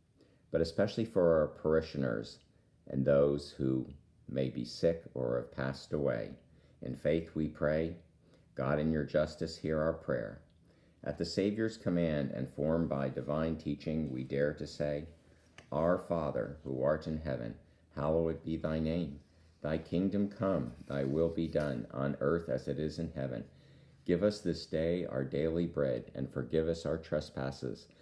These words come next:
as we forgive those who trespass against us. And lead us not into temptation,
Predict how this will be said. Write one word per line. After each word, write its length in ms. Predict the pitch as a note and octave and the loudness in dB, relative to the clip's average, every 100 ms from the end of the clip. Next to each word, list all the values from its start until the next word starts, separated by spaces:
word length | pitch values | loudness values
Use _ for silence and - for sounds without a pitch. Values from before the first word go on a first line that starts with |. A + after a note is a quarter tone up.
| - - | -20 -8
as 160 | C#2 B1+ | -6 2
we 160 | E2+ | 2
forgive 400 | F2+ E2 D#2 D#2+ | 4 0 0 2
those 340 | D2+ D2+ D#2 - | 2 2 0 -2
who 120 | C2 | -8
trespass 640 | - C#2+ C#2 C#2+ D2+ - | 0 -2 0 -4 -6 -4
against 420 | D#2+ - C2 - | -4 -2 -6 -4
us. 300 | G1+ - - - _ _ | -8 -8 -16 -20 _ _
And 180 | - C2 | -4 0
lead 160 | C#2+ D#2 | 0 2
us 180 | D2 C2+ | 0 0
not 200 | C#2+ C#2 | -2 -2
into 320 | C#2+ C#2 A#1 | -2 -4 -10
temptation, 800 | - C2 C2+ - F2+ - G2+ G2+ | -6 -6 -4 0 0 0 -2 -2